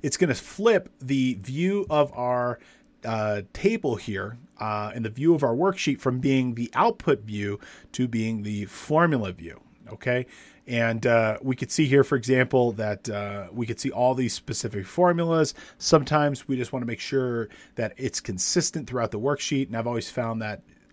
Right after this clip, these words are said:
flipping this to show formulas is probably the best way of seeing that, okay?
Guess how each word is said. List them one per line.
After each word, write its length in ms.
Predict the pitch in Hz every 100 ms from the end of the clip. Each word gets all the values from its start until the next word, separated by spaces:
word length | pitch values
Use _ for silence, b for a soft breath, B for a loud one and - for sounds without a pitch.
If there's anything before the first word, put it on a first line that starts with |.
| -
flipping 400 | - 151 151 143
this 200 | 127 -
to 80 | 113
show 240 | - 117
formulas 540 | - 131 120 117 107
is 100 | 101
probably 340 | - 104 104 104
the 240 | 101 110
best 400 | 95 101 92 -
way 280 | 117 98 95
of 140 | 92 -
seeing 440 | - - 185 156 98
that, 240 | 90 - _ _ -
okay? 260 | 120 156